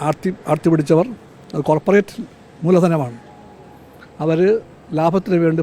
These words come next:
പ്രകൃതിയെ ചവിട്ടിമെതിക്കുന്നുണ്ട്. അതുകൊണ്ട് വികസനം തീർച്ചയായിട്ടും വേണം, പക്ഷേ വികസനം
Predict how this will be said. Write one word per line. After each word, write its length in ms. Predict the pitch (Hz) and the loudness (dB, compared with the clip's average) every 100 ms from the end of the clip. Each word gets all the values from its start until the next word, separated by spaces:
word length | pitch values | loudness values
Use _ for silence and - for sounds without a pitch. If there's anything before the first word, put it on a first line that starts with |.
| - | -2
പ്രകൃതിയെ 340 | 160 185 214 202 | 0 4 4 4
ചവിട്ടിമെതിക്കുന്നുണ്ട്. 680 | 170 160 147 135 123 117 - - - - - - - - - - | 2 0 -2 -4 -8 -10 -16 -20 -20 -20 -20 -20 -20 -20 -20 -14
അതുകൊണ്ട് 160 | 165 156 | -6 -2
വികസനം 380 | 151 170 226 233 | -2 0 2 2
തീർച്ചയായിട്ടും 640 | 214 208 - 254 220 220 214 175 | 4 2 2 4 4 4 0 0
വേണം, 220 | 160 127 - - - - - - - - - - | -2 -6 -14 -20 -20 -20 -20 -20 -20 -20 -20 -12
പക്ഷേ 180 | 147 185 165 | -4 0 2
വികസനം 380 | 170 185 196 | 0 0 0